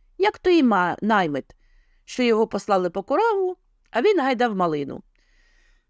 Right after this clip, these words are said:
«Еге», сказала Тріна, «хай тільки не зробить того, що я загадаю, я йому покажу, як слухатись. Візьму палицю та й по спині, по спині, отако, дивись, Гайнце». Вона схопила палицю, яку тримала на мишей,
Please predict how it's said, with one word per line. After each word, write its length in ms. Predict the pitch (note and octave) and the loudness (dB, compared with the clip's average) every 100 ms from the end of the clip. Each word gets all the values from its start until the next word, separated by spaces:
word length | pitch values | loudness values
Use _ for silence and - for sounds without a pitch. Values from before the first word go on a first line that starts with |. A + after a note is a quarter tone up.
| _ | _
«Еге», 680 | A4 F4+ A3 G#3+ G#3+ A3 G#3 | 2 2 2 2 2 0 -4
сказала 480 | - - G#3 F#3 G3 | -12 -8 -6 -2 -4
Тріна, 440 | - G3 F3+ F3 E3+ _ | -2 -4 -4 -6 -12 _
«хай 260 | - A4 | 2 2
тільки 360 | F#4+ F4+ D#4 C4+ | 2 -2 0 -2
не 140 | A3 | -2
зробить 360 | F#3+ G3+ F3+ E3+ | -2 -4 -4 -4
того, 260 | F3+ C#4+ G#4 | -2 0 -2
що 160 | - | -2
я 120 | D4+ | -2
загадаю, 640 | G#3 A3+ G#3+ F3 D#3 C3+ - | 0 0 0 0 -2 -2 -6
я 200 | D#3+ B3+ | 0 2
йому 200 | C#4+ B3+ | 2 0
покажу, 380 | G#3 - F#3 C#4+ | -2 -4 0 2
як 180 | D#4+ - | 0 -2
слухатись. 580 | G3 F#3 D#3 F2+ - - | -4 -4 -6 -10 -14 -8
Візьму 280 | F3 G3+ D#3+ | -4 -4 -4
палицю 580 | - G3+ E4 C4 - - _ _ | 2 4 4 0 -8 -12 _ _
та 80 | A#3 | 0
й 60 | B3 | 0
по 160 | D4 | 0
спині, 460 | - D4+ A#3 G#3 - | -2 -2 -2 -2 -4
по 120 | - C4 | -4 -4
спині, 440 | - B3 F#3+ F3 - | -2 -2 -2 -6 -6
отако, 440 | B3 G4+ - C#3+ | -2 -2 -2 -2
дивись, 320 | D#3+ D#4 G#3 | 0 0 0
Гайнце». 400 | E3 C#3+ A#2+ - - _ _ _ _ _ | -4 -8 -8 -12 -20 _ _ _ _ _
Вона 220 | D#3+ D4+ | 2 2
схопила 380 | C4+ - A3 G3+ | 2 -4 -2 -2
палицю, 520 | - G4 C4+ - A3+ - _ - | 0 0 0 -4 -12 -16 _ -12
яку 200 | - A3+ | -6 -4
тримала 440 | A#3 A3+ A3 F#3 | 0 2 2 2
на 140 | F3 F#3+ _ _ - | -2 -6 _ _ -6
мишей, 480 | G3+ - D#3 - | -6 -4 -6 -8